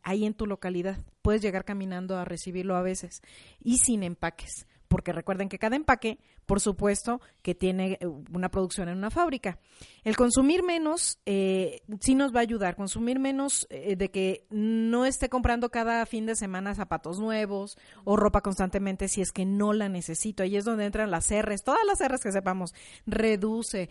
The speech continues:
reúsalo, repáralo y hasta el final, como una última opción, si tiene destino al reciclado, pues se manda.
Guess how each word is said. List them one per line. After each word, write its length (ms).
reúsalo, 920
repáralo 1000
y 100
hasta 300
el 180
final, 380
como 200
una 220
última 280
opción, 320
si 220
tiene 320
destino 400
al 60
reciclado, 540
pues 180
se 100
manda. 420